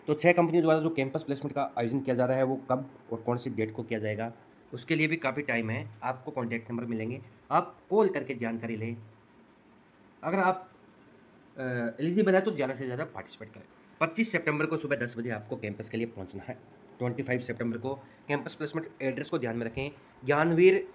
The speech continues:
university, main office, ताजगढ़ रोड, टिल्ली, सागर, मध्य प्रदेश। कैंपस प्लेसमेंट में जाने से पहले एड्रेस को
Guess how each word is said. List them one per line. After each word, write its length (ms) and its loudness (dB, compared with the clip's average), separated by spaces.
university, 680 2
main 280 4
office, 400 2
ताजगढ़ 420 4
रोड, 300 2
टिल्ली, 420 6
सागर, 540 2
मध्य 340 -2
प्रदेश। 480 -6
कैंपस 340 2
प्लेसमेंट 480 0
में 200 0
जाने 260 -2
से 140 -6
पहले 320 -8
एड्रेस 520 -8
को 240 -6